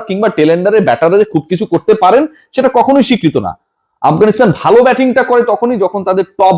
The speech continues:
জ্বলে ওঠে। স্বীকৃত তথ্য, স্বীকৃত সত্য। সেই আফগানিস্তানের শেষ পর্যন্ত শেষের দুই ব্যাটার অ্যাড করলেন আরো ফর্টি ফাইভ রানস।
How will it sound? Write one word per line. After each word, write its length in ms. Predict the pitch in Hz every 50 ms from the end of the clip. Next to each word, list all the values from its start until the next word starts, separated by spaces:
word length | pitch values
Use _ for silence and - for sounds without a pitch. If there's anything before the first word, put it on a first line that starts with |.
| 151 -
জ্বলে 180 | 139 120 110 98
ওঠে। 160 | 90 - - - _ _ _ _ _ _ _ _ _ _ _ _ _ _ _ _ _ -
স্বীকৃত 420 | - - 262 262 - 247 247 226 233 -
তথ্য, 220 | 214 175 - - - - - - _ -
স্বীকৃত 280 | - 196 - 190 190 190 160 -
সত্য। 260 | - - - - - - - - - _ _ _ _ _ _ _ _ -
সেই 160 | - 208 208
আফগানিস্তানের 720 | 190 156 139 - 143 120 107 - - 110 104 113 143 196 233 - _ _ _ _ _ _ _ _ _ _ _ _ _ _ _ _ _ _ -
শেষ 200 | - 180 196 - - -
পর্যন্ত 400 | 165 147 - 143 127 117 101 - 147 190 247 285 - - _ _ - -
শেষের 300 | 208 190 - 202 185 151
দুই 140 | - 151 139 123
ব্যাটার 380 | 110 107 101 - 123 139 185 196 - - - _ _
অ্যাড 220 | 160 180 196 190 - - -
করলেন 260 | 139 123 127 165 180 - 139
আরো 120 | 143 165 165
ফর্টি 300 | - 170 160 175 190 196
ফাইভ 220 | - 196 202 214 190 214 226
রানস। 240 | 220 175 147 110